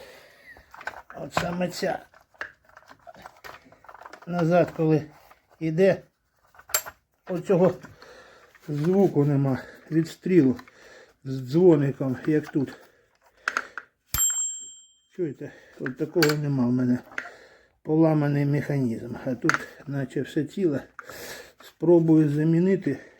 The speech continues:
Так, пічка в робочому стані. Так, отакі от колеса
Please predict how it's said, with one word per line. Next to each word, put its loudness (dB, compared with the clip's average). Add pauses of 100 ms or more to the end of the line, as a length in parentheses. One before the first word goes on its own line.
(180)
Так, -10
пічка -8 (320)
в -4
робочому 4
стані. -4 (1500)
Так, 0
отакі -2
от 4 (460)
колеса 2